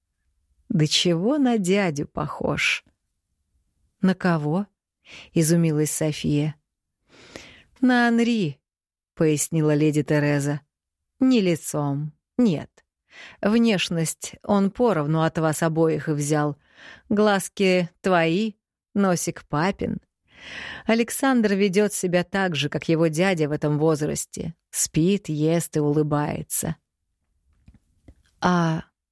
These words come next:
как вел себя Арман? Отчего-то ей захотелось это узнать. Арман первый год жизни провел или на руках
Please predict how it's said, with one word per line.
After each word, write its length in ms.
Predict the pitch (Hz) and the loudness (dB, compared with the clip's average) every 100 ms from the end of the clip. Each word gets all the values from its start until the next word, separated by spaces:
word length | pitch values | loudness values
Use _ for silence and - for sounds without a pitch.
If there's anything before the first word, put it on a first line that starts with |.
| _ _ _ _ _ _ - | _ _ _ _ _ _ -2
как 240 | 254 - | -2 0
вел 240 | 247 247 | 0 0
себя 360 | 226 - 202 208 - | 0 -2 0 0 -2
Арман? 540 | 208 208 170 139 139 _ _ _ _ _ _ - - - - - | 0 2 2 0 -4 _ _ _ _ _ _ -20 -20 -20 -12 -2
Отчего-то 640 | 185 - - 190 208 202 | -2 0 -2 2 0 2
ей 200 | 165 175 | 2 2
захотелось 640 | 156 160 165 - 175 151 160 | 2 0 0 0 0 0 -2
это 160 | - | 0
узнать. 640 | 151 147 147 139 135 - - _ _ _ _ _ _ _ _ _ _ - - - - - - - _ | 0 2 2 0 -2 -8 -12 _ _ _ _ _ _ _ _ _ _ -20 -20 -20 -18 -18 -20 -20 _
Арман 580 | - 170 170 185 185 170 | 2 2 4 4 2 0
первый 400 | - 180 165 165 | 2 0 2 2
год 240 | 165 165 | 2 2
жизни 440 | 151 175 220 147 156 | 2 0 0 0 -2
провел 460 | - 165 165 165 | 0 2 2 2
или 280 | 170 160 160 | 2 0 2
на 160 | 160 156 | 2 2
руках 640 | 160 - 226 196 - - | 0 0 0 -2 -6 -16